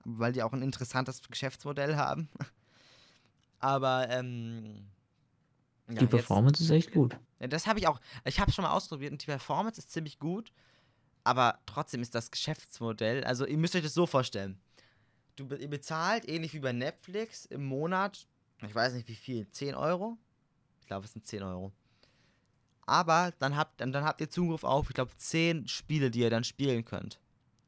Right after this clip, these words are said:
Speaker 1: Aber wenn ihr dann jetzt sowas wie, keine Ahnung, Hitman oder Cyberpunk oder so spielen wollt darüber, dann müsst ihr die Spiele noch mal kaufen. Also, und das zum Vollpreis. Und ich persönlich möchte mir, also, äh,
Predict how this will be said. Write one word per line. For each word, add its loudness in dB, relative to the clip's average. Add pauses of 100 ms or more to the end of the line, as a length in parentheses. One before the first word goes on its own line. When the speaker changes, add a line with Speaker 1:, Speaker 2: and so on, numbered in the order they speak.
(260)
Speaker 1:
Aber 4
wenn 0
ihr -2
dann -2
jetzt -4
sowas -2
wie, -8
keine -10
Ahnung, -6
Hitman -2
oder -2
Cyberpunk 0
oder -8
so -12
spielen -4
wollt -4
darüber, -8 (460)
dann -2
müsst 0
ihr 2
die -4
Spiele -4
noch -2
mal 0
kaufen. 0 (260)
Also, -2
und -4
das 2
zum -6
Vollpreis. -6 (1080)
Und -6
ich -6
persönlich -4
möchte -4
mir, -8
also, -2
äh, -12